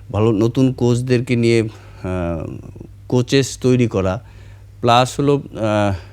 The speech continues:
আসলে প্রসেসটা ঠিক করে দেওয়া। মানে, in fact,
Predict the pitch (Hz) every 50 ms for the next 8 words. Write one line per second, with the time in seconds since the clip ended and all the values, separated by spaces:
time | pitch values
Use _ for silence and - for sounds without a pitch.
0 | - - - - - - - - - - - 107 - - 139 143 139 - - -
1 | 156 160 151 - 180 165 - - 175 170 156 127 - - - - - - 139 131
2 | - - 143 120 107 87 90 78 65 - - - - - - - - - - -
3 | - - - - 87 - 110 113 110 - 147 135